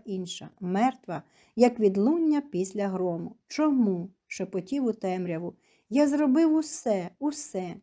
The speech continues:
І тоді почув тихий, незнайомий голос, що лунав ніби з середини.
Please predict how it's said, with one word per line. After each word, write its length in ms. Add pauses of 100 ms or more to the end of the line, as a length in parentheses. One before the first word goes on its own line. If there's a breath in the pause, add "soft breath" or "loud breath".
(500)
І 80
тоді 280
почув 440
тихий, 460
незнайомий 760
голос, 460
що 160
лунав 340
ніби 340
з 100
середини. 600